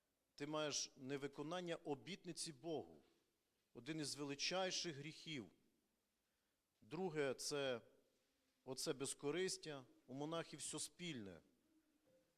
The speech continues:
В нього немає свого власного нічого. Він від усього відмовився і живе тільки тим, що є в монастирі. Третє, це безбрачіє.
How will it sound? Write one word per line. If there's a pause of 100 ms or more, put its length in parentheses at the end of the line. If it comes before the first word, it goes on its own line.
(200)
В
нього
немає
свого
власного
нічого. (1200)
Він
від
усього
відмовився (1120)
і (540)
живе
тільки
тим,
що
є
в
монастирі.
Третє,
це (420)
безбрачіє.